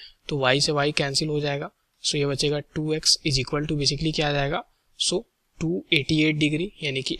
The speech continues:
x का वैल्यू क्या आ गया, so टू वन जा टू, टू फ़ोर जा एट, टू फ़ोर जा एट, वन फ़ोर्टी फ़ोर डिग्री, ठीक है। So वन फ़ोर्टी फ़ोर डिग्री आ गया। अब हमें पता है कि एक पॉलीगन में, ठीक है, एक पॉलीगन में कितने साइड होंगे, तो एक पॉलीगन में जो साइड होते हैं, यानी कि number of sides,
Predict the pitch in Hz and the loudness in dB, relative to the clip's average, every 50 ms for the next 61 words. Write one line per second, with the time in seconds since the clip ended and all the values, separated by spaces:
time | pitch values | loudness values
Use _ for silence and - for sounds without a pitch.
0 | 156 151 - - - - 175 151 151 151 160 156 - 180 160 139 123 120 120 127 | -4 -2 4 4 4 4 4 0 0 0 0 0 2 2 2 2 2 0 -4 -6
1 | - _ _ _ _ _ _ _ - - 156 143 - - 151 147 151 151 156 156 | -10 _ _ _ _ _ _ _ -6 -6 -6 -4 -2 -2 -2 0 0 0 0 0
2 | 151 147 - 165 165 196 196 - _ _ - 160 151 - - 151 147 143 147 143 | -2 -2 -2 -4 -4 -4 -4 -8 _ _ -8 -6 -6 -4 -4 -4 -2 0 0 2
3 | 143 165 - - - 147 135 - 151 139 131 135 131 123 120 - 143 131 131 151 | 0 0 -2 -4 -6 -6 -6 -4 -4 -4 -2 -2 -2 -2 -4 -4 -6 -6 -6 -6
4 | - - 147 127 - 180 185 - 147 123 120 120 113 120 - 120 - _ _ _ | -6 -6 -6 -4 -2 -4 -2 -2 -2 -2 -2 -2 -4 -6 -8 -8 -12 _ _ _
5 | _ - 190 180 139 113 - _ - - - - _ - 160 147 151 170 175 - | _ 2 4 4 4 -2 -6 _ -18 -20 -20 -16 _ -6 -2 2 2 2 2 2
6 | 165 147 170 165 - - 160 160 156 156 156 156 156 151 147 143 135 139 139 151 | 0 0 0 0 0 0 0 2 2 2 2 2 2 2 0 0 -2 -4 -6 -6
7 | - _ _ - - - _ _ _ - 180 175 - _ - 160 143 147 165 175 | -10 _ _ -20 -20 -20 _ _ _ 2 2 2 2 _ -4 -2 0 2 2 2
8 | 175 165 - 151 135 127 127 143 175 190 - - - 180 - - - - - 165 | 2 2 2 0 0 0 0 0 -2 -4 -4 -2 -2 -2 -2 -2 -4 2 4 4
9 | 175 - - - - _ _ - 147 135 135 139 151 165 156 135 117 120 131 - | 4 4 2 -6 -20 _ _ 0 2 2 4 4 2 2 0 -2 -4 -8 -10 -10
10 | - - 175 - 147 - - - - _ - 160 - - - 143 135 135 143 151 | -4 -4 -2 -2 -2 -6 -6 -14 -20 _ -4 -4 -2 0 0 2 2 4 4 4
11 | 160 170 170 165 - 156 139 - 165 165 156 165 156 160 156 160 156 156 151 180 | 2 2 0 0 -2 -2 -2 -2 -2 0 2 2 2 2 2 0 -2 -4 -4 -4
12 | 247 - - - _ _ _ - 165 156 156 - - 143 131 135 135 147 156 170 | -6 -8 -12 -20 _ _ _ 0 0 0 0 0 0 0 2 2 2 2 2 2
13 | 165 156 160 165 - - 143 139 143 147 139 127 - 156 135 123 120 120 120 123 | 0 0 2 6 6 6 6 6 2 0 -2 -2 -2 -4 -4 -4 -4 -6 -6 -6
14 | 127 123 139 131 127 127 127 139 143 143 143 - - - 135 117 113 - - - | -6 -6 -6 -6 -6 -8 -6 -4 -4 -4 -2 -2 0 0 2 0 0 0 2 2